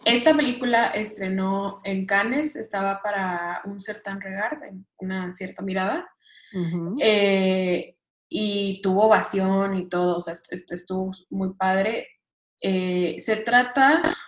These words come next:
Speaker 1: básicamente, es una, es una historia muy triste, muy, muy pesimista incluso, pero, pero es una realidad. De, es en Tijuana, de estas personas, eh, que, familias,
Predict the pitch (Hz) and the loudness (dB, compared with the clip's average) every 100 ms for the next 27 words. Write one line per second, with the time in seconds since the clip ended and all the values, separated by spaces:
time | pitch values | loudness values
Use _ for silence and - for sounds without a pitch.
0 | - 214 208 214 - 233 220 214 240 247 | -14 -2 0 2 0 0 0 -2 -4 -4
1 | 254 - 220 226 233 240 233 208 185 - | -4 -6 -8 -6 -4 -2 -2 -2 -6 -6
2 | 202 202 208 208 202 208 196 190 185 180 | -6 -6 -6 -10 -8 -6 -6 -6 -6 -6
3 | 196 196 196 208 196 180 _ _ - 196 | -6 -4 -4 -6 -10 -12 _ _ -10 -8
4 | 180 190 185 185 208 196 202 202 233 226 | -8 -6 -6 -6 -12 -12 -12 -12 -10 -6
5 | 196 - - 185 180 226 214 202 185 170 | -4 -4 -4 -2 -2 -2 0 2 2 0
6 | 165 175 214 - - - - - _ 208 | 0 2 0 -4 -20 -20 -20 -20 _ 0
7 | 208 208 202 196 214 254 254 247 - 208 | 2 4 2 2 0 0 -2 -2 2 2
8 | 220 247 294 202 196 190 208 202 - 202 | 2 -2 -2 -2 -2 -2 -4 -4 -4 -6
9 | 190 185 185 196 220 - - 185 180 170 | -6 -6 -4 -4 -6 -10 -6 -4 -2 -4
10 | 170 165 - 180 170 - - - 190 180 | -10 -14 -6 -4 -4 -6 -12 -4 0 0
11 | 180 202 202 185 185 - - - | 0 0 -2 -2 -4 -10 -16 -20